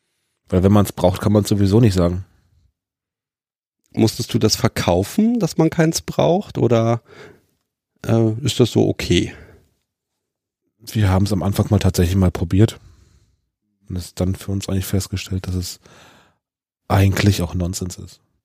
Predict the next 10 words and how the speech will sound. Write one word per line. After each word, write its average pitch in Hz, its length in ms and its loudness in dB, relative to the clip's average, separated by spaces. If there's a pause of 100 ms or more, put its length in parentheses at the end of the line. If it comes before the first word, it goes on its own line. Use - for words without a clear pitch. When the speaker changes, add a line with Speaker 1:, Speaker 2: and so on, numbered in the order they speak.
(160)
Speaker 1:
Und - 120 -12
seitdem, 98 1160 0
also 92 160 -10
wir 95 160 0
waren 98 160 4
auch 113 120 0
mal 113 100 4
tatsächlich 110 460 0
auf - 160 -6
einen 95 220 -2